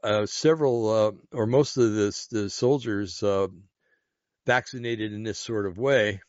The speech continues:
uh, before, uh, they started, uh, an, a big offensive. And, uh, because the British had already, uh, done this to their soldiers, and their soldiers were immune to the smallpox, but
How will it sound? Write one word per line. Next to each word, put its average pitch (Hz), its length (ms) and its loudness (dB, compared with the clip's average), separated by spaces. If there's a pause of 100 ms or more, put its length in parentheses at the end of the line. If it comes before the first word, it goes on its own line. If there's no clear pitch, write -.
(920)
uh, 104 200 -2
before, 123 600 2 (100)
uh, 113 220 -2
they 107 160 -2
started, 113 540 2
uh, 104 200 0
an, 110 220 -6 (100)
a 107 120 -2
big 117 260 0
offensive. 107 640 -2 (640)
And, 104 400 0
uh, 107 100 4
because 123 260 0
the 131 80 4
British 175 340 2
had 123 120 4
already, 120 420 4 (280)
uh, 110 100 -6
done 127 280 2
this 95 240 -10
to 101 120 -6
their 117 180 0
soldiers, 90 600 -10 (720)
and 104 80 -4
their 110 80 -2
soldiers 107 440 -4
were 107 140 -2
immune 123 360 -2
to 90 240 -6
the 87 80 -6
smallpox, 95 720 -2
but 92 160 -4